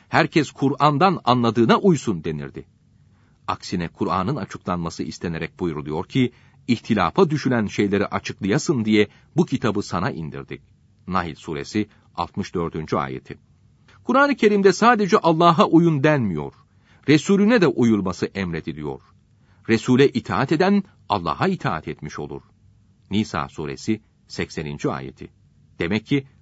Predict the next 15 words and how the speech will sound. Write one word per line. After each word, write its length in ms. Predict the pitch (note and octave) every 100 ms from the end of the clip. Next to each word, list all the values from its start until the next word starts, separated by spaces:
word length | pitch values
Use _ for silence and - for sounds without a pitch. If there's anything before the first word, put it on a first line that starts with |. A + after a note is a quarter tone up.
| -
Resulullah'a 640 | G2 - G2+ F2 E2+ D#2+
uymak 440 | F2 A2+ A#2+ C#3+ - _ _
Allah'a 380 | F2+ E2+ D2 F2
uymaktan 600 | E2+ E2+ D2 C#2+ - F#2+ -
ayrı 340 | F2+ F2+ F2 -
değildir. 400 | G2 B2 C2+ - _ _ _ _ _ _ _ _ _ _ _ _ _ -
Yine 220 | G3 C4
Kur'an'da 560 | - A3+ G3+ G3+ G3+ D3+
buyruluyor 500 | F#3 F3 F#3 A#3 -
ki, 200 | A#2+ - _ _ _ _
"Allah 340 | D#3+ E3+ G3+ D#3+
ve 160 | F3 D#3+
Resulüne 540 | D#3 - F3+ E3 D#3+
itaat 500 | D3+ C#3+ - D3 E3+
eden 380 | D3+ C#3 D3 D3